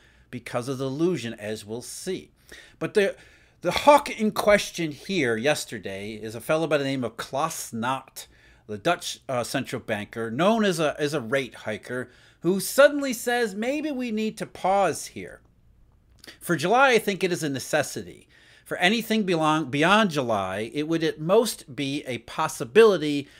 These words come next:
but by no means a certainty, talking about the rate hikes. From July onward, I think we have to carefully watch what the data tells us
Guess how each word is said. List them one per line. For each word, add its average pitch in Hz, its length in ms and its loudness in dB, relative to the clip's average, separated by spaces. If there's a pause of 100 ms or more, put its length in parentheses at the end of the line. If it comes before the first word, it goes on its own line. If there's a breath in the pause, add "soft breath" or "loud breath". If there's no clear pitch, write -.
(120 loud breath)
but - 160 -2
by 151 220 4
no 185 300 2
means 156 400 -2
a 143 80 -6
certainty, 113 400 -2
talking 117 420 -4
about 104 480 -6
the 104 240 -10
rate 135 300 -4
hikes. - 500 -16 (460 loud breath)
From 165 180 0
July 214 480 8
onward, 190 560 2
I 135 80 0
think - 240 -4
we 208 120 -6
have 196 260 -4
to 170 200 -8
carefully 240 720 -4
watch 147 380 0
what 147 100 -4
the 127 100 -8
data 165 360 0
tells 123 340 -4
us 117 240 -6